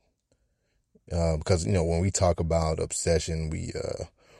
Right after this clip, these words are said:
we tend to think it's something bad, but I, I, I think it can be something good. And like I said, I'm, I'm really focusing on other things, other projects, things that I guess is important to me.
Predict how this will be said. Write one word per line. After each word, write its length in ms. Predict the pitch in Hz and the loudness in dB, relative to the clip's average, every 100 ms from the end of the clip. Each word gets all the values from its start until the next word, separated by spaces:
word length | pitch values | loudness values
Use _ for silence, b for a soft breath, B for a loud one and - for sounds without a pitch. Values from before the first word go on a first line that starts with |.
| b | b
we 80 | 113 | 0
tend 260 | - 147 117 | 6 8 6
to 60 | |
think 240 | 90 104 90 | 4 0 -2
it's 100 | - | -2
something 460 | 101 87 85 78 | -2 -2 -4 -2
bad, 380 | 78 82 87 92 - | 0 2 2 0 -2
but 120 | 90 | -2
I, 140 | 87 - | -2 -2
I, 400 | 71 98 95 98 | -4 -4 -2 -4
I 40 | 95 | -2
think 200 | 95 80 | -4 -4
it 120 | 78 | -2
can 100 | 82 | -2
be 160 | 82 80 | 0 0
something 460 | 87 78 82 78 | -2 -2 -4 -6
good. 400 | 76 82 82 82 - B B B | -4 0 0 -2 -6 B B B
And 100 | 87 | 2
like 120 | 87 | 2
I 40 | 80 | 2
said, 440 | - 90 85 80 | 2 4 2 2
I'm, 160 | 85 85 | -2 -2
I'm 340 | 78 85 82 | -2 -2 0
really 240 | 82 87 82 | 0 0 -2
focusing 640 | - 85 82 82 - 82 | 0 0 2 -2 -2 0
on 280 | 80 80 78 | 0 0 -2
other 220 | 85 85 80 - | -2 -2 -4 -2
things, 440 | 85 80 80 80 - | -2 0 -2 -2 -2
other 160 | 80 | -2
projects, 800 | - - 87 82 80 78 80 - - b b b b b b | -4 -2 2 2 2 0 -2 -6 -20 b b b b b b
things 280 | - 160 147 | 4 6 6
that 360 | 120 110 92 58 _ - - | 6 6 4 -4 _ -12 -8
I 60 | |
guess 260 | 107 101 - | -4 -4 -4
is 220 | - 90 | -10 -10
important 640 | 87 90 - 101 90 87 - | -10 -12 -4 -2 -2 -4 -10
to 140 | 82 | -10
me. 680 | 85 90 104 101 104 101 | -8 -6 -2 -2 0 -2